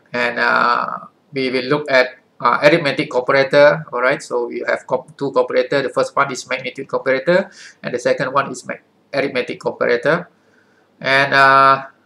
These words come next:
the last one, we will, uh, when, when we learn all of this, uh, we will,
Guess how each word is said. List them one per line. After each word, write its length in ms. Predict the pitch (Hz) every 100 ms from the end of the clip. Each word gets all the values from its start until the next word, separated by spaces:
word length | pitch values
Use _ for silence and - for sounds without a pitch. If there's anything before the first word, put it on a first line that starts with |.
| _ _ _ _ _ _ -
the 80 | 143
last 240 | 196 208
one, 180 | 151 131
we 120 | 131
will, 240 | 131 127
uh, 340 | 127 123 123 123 127 135 120
when, 160 | 131 127 123 123 120 _ _ _ _ _
when 200 | 143 139
we 100 | 135
learn 180 | 139 202
all 220 | 156 160
of 160 | 147 -
this, 240 | 147 135
uh, 240 | 123 147 156
we 120 | 123
will, 120 | 127